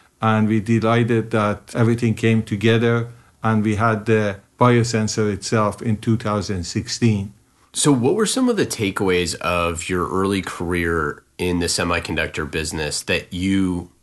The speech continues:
Speaker 2: really used when you were making this? I mean, obviously, you know, the semiconductor industry is famous for, like, no waste and making things smaller and smaller and Moore's Law. Like, how did all of that bring you to this place as a leader in technology?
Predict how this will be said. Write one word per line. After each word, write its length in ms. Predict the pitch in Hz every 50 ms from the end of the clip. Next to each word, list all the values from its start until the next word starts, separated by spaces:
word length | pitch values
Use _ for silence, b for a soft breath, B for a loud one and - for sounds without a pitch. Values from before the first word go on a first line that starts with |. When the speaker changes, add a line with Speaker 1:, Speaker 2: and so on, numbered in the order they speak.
| _
Speaker 2:
really 360 | - 95 101 104 101 98 98 92
used 760 | 82 78 80 90 92 90 87 85 85 80 73 - - - _ -
when 180 | - 98 92
you 120 | 87 87 85
were 80 | 80
making 420 | 80 78 80 80 80 - 76 73 71
this? 200 | 69 69 - -
I 60 | 90
mean, 160 | 92 92 82 -
obviously, 580 | 95 104 107 101 107 95 90 - - 95 90 87
you 160 | 80 67 82
know, 100 | 82 80
the 80 | 76 78
semiconductor 880 | - - 90 82 82 80 - 85 78 80 78 76 - - 80 78 -
industry 380 | - 78 78 78 - - 85 78
is 120 | 76 73
famous 380 | - - 80 80 78 78 73 -
for, 160 | - - 78
like, 260 | 73 73 71 71 - -
no 160 | 87 78 76
waste 600 | 73 82 113 135 135 117 110 101 - - - -
and 220 | 87 82 76 76 B B B B B B B
making 340 | 82 85 85 80 - 85 80
things 180 | - 85 78
smaller 340 | - - 98 87 80 80 76
and 100 | 73 73
smaller 500 | - - - 107 98 98 95 90 87 87
and 180 | 85 76 78 80
Moore's 320 | 82 85 85 82 78 -
Law. 300 | 87 87 87 87 87 80
Like, 200 | 78 78 80 78
how 220 | - - - 110 127
did 160 | 127 123 117
all 280 | - - 82 90 90
of 120 | 92 87 82
that 320 | 90 85 85 80 76 -
bring 260 | - - 95 98 95
you 100 | 95 92 87
to 120 | - -
this 160 | 82 85 80
place 500 | - - - 90 82 82 82 78 - - -
as 200 | - 82 85 80
a 80 | 82
leader 400 | 80 78 85 82 80 82 82 80
in 160 | 78 76 73 69
technology? 720 | - - - - - 71 71 73 71 64 - - - -